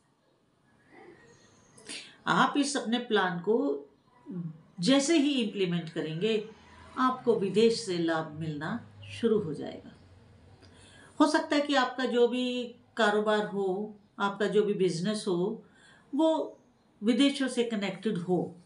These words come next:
foreign से connected हो, तो आपका plan को implement करते ही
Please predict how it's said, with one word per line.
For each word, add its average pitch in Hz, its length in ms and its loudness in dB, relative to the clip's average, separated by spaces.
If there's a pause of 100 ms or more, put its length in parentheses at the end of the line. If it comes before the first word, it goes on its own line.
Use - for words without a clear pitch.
foreign 214 320 4
से 254 160 -2
connected 190 500 -4
हो, 226 360 0 (500)
तो 320 480 2
आपका 277 720 0 (1600)
plan 247 340 4
को 254 120 -4
implement 226 520 -2
करते 202 420 0
ही 196 500 2